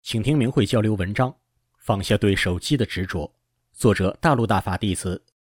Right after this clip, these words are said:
文章发表于明慧网二零二一年四月二十九日。关于手机以及其他电子产品对修炼的危害，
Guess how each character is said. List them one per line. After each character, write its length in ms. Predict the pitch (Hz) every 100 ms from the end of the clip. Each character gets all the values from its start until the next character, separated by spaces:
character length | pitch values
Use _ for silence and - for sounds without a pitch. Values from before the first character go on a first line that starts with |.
| _
文 180 | - 120
章 160 | 165 170
发 200 | 175 160
表 160 | 107
于 40 | 98
明 180 | 101 110
慧 120 | 135
网 180 | 90 80 -
二 120 | 113
零 120 | 95
二 180 | 104 101
一 160 | 107 143
年 180 | 101 -
四 180 | - 101
月 100 | 95
二 140 | 92
十 100 | -
九 220 | - 82
日。 180 | 78 95 - _ _ _ _ _ _ _ _ _ _ _ _ _
关 200 | - 127
于 80 | 127
手 240 | - 90 90
机 240 | 127 143
以 100 | 110
及 160 | 95 110
其 160 | -
他 140 | 101 131
电 180 | 143 98
子 80 |
产 240 | 95 95 101
品 240 | - 90
对 160 | 87 92
修 200 | - 101
炼 120 | 95
的 80 | 92
危 180 | 92 110
害， 200 | 113